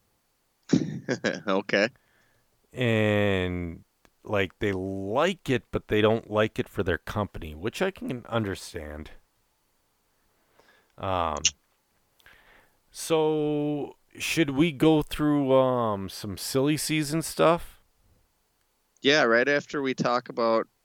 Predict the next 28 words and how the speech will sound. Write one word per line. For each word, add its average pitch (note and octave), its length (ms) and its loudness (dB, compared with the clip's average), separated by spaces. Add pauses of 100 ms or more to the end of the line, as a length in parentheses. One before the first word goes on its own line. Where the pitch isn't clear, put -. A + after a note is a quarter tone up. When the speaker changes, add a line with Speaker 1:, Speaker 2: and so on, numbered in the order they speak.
(220)
Speaker 1:
um, G2 540 -4 (1300)
I'm C3+ 160 -8
just, - 400 0 (1200)
I'm - 60 -12
just C#3 140 -2
not G2+ 180 0
happy G2 340 2
about F#2+ 300 0
this, - 420 2 (100)
uh, F#2+ 220 0
Leadfinger F#2 720 -2
Racing F#2 480 0
Bruggy F#2 380 2
body F#2 520 0
for - 180 -8
the F#2 80 -8
mini F#2 260 -6
Truggies. F#2+ 640 0 (160)
Speaker 2:
Yeah, G2+ 480 2 (640)
I A2 160 2
know. G2+ 80 0
Speaker 1:
It's F2 100 4
gonna G#2 200 2
expose A2 640 4
the G#2 280 4
shock G#2 440 0
tower G2+ 360 0
now G2 380 -4